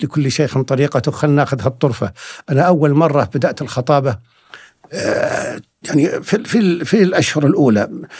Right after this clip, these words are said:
يعني كنت أتحفز وأكتب، فعزمت مرة إني آخذ لي خطبة من ديوان، من ديوان الخطب، وأكتبها وألقيها وخلاص.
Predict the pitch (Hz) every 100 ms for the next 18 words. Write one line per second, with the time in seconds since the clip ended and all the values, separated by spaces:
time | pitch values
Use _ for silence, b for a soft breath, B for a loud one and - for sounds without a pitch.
0 | B B - 156 151 - 185 160 - -
1 | 151 - - 117 143 - - 135 - -
2 | 185 220 196 - 139 160 151 147 170 156
3 | 196 226 B B B - 220 - 170 151
4 | - - 131 110 113 113 113 113 104 101
5 | 104 101 98 92 - 113 110 107 B B
6 | B B - 208 - - - 82 - 92
7 | - 92 - 92 - - 110 165 -